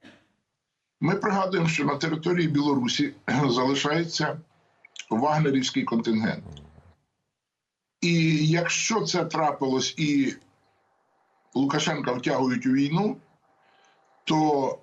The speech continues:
Європі лишається лише пришвидшити формування с-, сил підтримки України. Це вже фактично система Ніпіль, тобто це, це рух в, в один бік,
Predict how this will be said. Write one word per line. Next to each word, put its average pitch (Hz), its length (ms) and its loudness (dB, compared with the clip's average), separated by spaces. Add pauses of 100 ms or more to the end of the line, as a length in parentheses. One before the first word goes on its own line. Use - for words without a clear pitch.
Європі 147 420 0
лишається 143 520 0
лише 139 220 2
пришвидшити 127 680 -2
формування 120 580 2
с-, 113 220 -2
сил 110 520 0
підтримки 110 460 0
України. 104 580 -2 (920)
Це 139 200 0
вже 127 380 2
фактично 120 600 -2
система 113 540 2
Ніпіль, 104 360 2 (100)
тобто 87 540 -2 (640)
це, - 220 0
це 147 200 0
рух 147 320 2
в, 123 40 -2
в 113 340 2
один 127 360 0
бік, - 440 -2